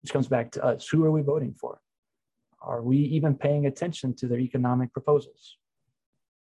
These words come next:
A lot of things get in the news come election time. How many of them are, you know,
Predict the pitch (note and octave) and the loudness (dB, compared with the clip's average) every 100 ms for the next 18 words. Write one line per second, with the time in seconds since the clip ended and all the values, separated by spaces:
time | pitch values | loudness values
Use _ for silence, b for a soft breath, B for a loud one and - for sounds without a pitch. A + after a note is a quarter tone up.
0 | _ - A2 A#2 C3+ C#3+ C#3 C3 D3 C#3 | _ -12 -8 -6 -6 -4 -4 0 0 2
1 | C#3 C#3 C#3 C3+ B2 - C3 B2+ B2 - | 0 2 2 0 -4 -6 -4 -2 -4 -8
2 | B2 A#2+ A#2+ B2 C3+ B2+ A#2+ A#2 A#2+ A#2+ | -8 -8 -4 -2 0 0 -2 -2 -4 -4
3 | A#2 A2+ A2+ A2 - _ C3+ A#2+ A2 A#2 | -6 -6 -8 -10 -16 _ -8 -6 -6 -10